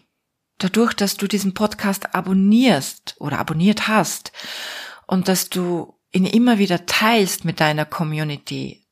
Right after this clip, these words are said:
eine große Reichweite bekommen. Es ist wirklich, ja, manchmal macht's mich echt, äh,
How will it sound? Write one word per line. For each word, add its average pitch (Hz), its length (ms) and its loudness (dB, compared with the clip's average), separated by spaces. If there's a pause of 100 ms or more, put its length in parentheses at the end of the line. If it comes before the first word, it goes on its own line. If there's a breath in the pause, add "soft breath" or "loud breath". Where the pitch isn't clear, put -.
(120)
eine 180 240 0
große 190 920 0 (160)
Reichweite 160 640 -2
bekommen. 143 640 -8 (1600)
Es - 180 -2
ist - 320 -2 (200)
wirklich, 226 600 -2 (420)
ja, 185 400 0 (440)
manchmal 208 320 2
macht's 202 300 0
mich 208 300 0
echt, - 380 -2
äh, 67 240 -6